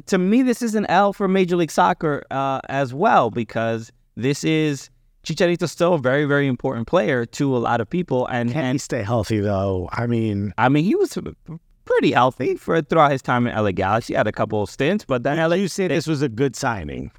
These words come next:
Speaker 2: by L A Galaxy?
Speaker 1: Uh, this is, this is a, yes, it is a good signing. He, he was just not surrounded with a good team. Uh, L A Galaxy, the last, what, he was there for, what, four years, five years?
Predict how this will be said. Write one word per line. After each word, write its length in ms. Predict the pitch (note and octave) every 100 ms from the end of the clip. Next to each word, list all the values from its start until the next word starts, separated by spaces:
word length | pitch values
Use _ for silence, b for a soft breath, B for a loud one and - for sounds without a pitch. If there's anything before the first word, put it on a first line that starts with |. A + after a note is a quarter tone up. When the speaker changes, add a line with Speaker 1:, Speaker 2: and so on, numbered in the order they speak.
| -
Speaker 2:
by 160 | C3 A2
L 120 | G2+
A 60 |
Galaxy? 560 | F2 D#2 C#2 - D#2+ C2+ - _ _ - _ _ _ _ _ _ _
Speaker 1:
Uh, 420 | - D3 D3+ D3+ C#3+
this 220 | E3 A#3
is, 120 | G#3 D3
this 220 | F#3 -
is 200 | G3+ F3
a, 540 | - D#3+ D#3+ D3+ D3 C#3+
yes, 400 | B2+ D#3+ G#2+ -
it 120 | C3+ E3+
is 100 | E3+
a 40 |
good 160 | E3 E3
signing. 420 | D#3+ E3+ F#3 F3
He, 200 | - C#3
he 240 | C3 C#3+ D3
was 180 | C#3+ -
just 200 | C3+ C3
not 220 | B2+ A2
surrounded 400 | A#2+ A2 G#2 F#2+
with 120 | F#2
a 40 | F2
good 180 | F2
team. 280 | - D#2 - - - _ -
Uh, 300 | G2+ F#2+ -
L 120 | A#2+ A#2+
A 80 |
Galaxy, 320 | A2 G#2+ G2 G2+
the 60 |
last, 320 | G2 F#2+ - - _ - -
what, 220 | F#2+ E2+
he 100 | A2
was 120 | G2
there 140 | G2+ F2+
for, 180 | -
what, 100 | E2+
four 200 | - A#2+
years, 300 | C#3 D3+ D#3
five 200 | - C#3
years? 220 | D#3 D#3